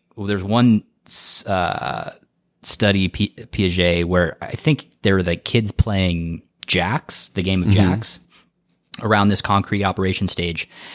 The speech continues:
Speaker 1: And they're all successfully playing this game together. So Piaget just assumed, like, "Oh, they all understand the rules to this game." So then he would take the ki-, one kid out one at a time and ask them to explain to him the rules of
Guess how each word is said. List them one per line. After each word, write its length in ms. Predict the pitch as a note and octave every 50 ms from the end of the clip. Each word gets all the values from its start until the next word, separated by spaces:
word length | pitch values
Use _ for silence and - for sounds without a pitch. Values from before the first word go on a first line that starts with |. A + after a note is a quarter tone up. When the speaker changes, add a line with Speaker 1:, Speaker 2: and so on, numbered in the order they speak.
| - - - - -
Speaker 1:
And 100 | - G#2
they're 120 | A#2+ B2+
all 100 | C#3+ D#3
successfully 680 | D3+ - D3+ - - E3 D3+ - - C#3+ - D#3 C#3+ C3+
playing 480 | C3 - _ - - B2+ A#2+ B2 A#2+ A2+
this 140 | A2 A2
game 280 | - - G#2 G#2 G#2+ A2
together. 520 | - - F2+ E2 D#2+ D2+ D#2 D#2 E2+ F#2+ - _ _ _ _ _ _ _ _ - - _ _ _ _
So 680 | - - - - G2+ G2+ G2 F#2+ F#2+ F#2+ F#2+ F#2 F2 - _ _ _ _ _ _ _ _ _ _ _ -
Piaget 380 | - A#2+ A2 G2 G#2 G#2 G2+
just 160 | F#2+ F2+ - -
assumed, 320 | - - B2 A#2+ A#2+ G#2+
like, 160 | F2+ E2+ F2 -
"Oh, 120 | F#3+ F#3
they 140 | B2 G2 G2
all 200 | G2 F#2+ G2+ G2
understand 420 | G2+ G2+ F#2+ F2+ - - F2 F2 E2+
the 60 | E2+
rules 220 | F2 F2 F2 F2 -
to 60 | -
this 140 | E2 D#2+ -
game." 320 | - B2 B2+ G2+ E2+ D#2 - - - - - - - -
So 180 | - - G#2
then 160 | G#2 G#2+ G#2
he 140 | G2 - A#2
would 160 | A2+ A#2 G#2+
take 280 | - - C#3 D3+ D3+ -
the 80 | - G#2
ki-, 240 | - - - - -
one 300 | - G#2 G2 A2+ A#2+ A#2
kid 240 | - - - A2+ G#2 -
out 400 | - F2+ F#2+ F#2 F#2 - - _ _ _ _ _ _ _ _ _ _ _ _ _
one 280 | - G2 G2+ G#2+ G#2
at 120 | G2 F#2+ F#2+
a 40 | -
time 380 | - - G#2 G2 F#2+ F#2 F2+ -
and 100 | F2 E2
ask 420 | - F2+ G2+ A#2 B2 - - -
them 200 | - F2 E2 E2 D#2
to 280 | - - - F#2 F2+
explain 520 | - F2+ - - - - G2+ G2+ A2 B2 C3
to 80 | - F#2+
him 280 | - - F2 E2+ E2
the 100 | D#2+ F2
rules 480 | F2 F2+ F#2 F#2+ F2+ F2+ F2 F#2 F#2 -
of 300 | - - F#2 E2+ E2+ F2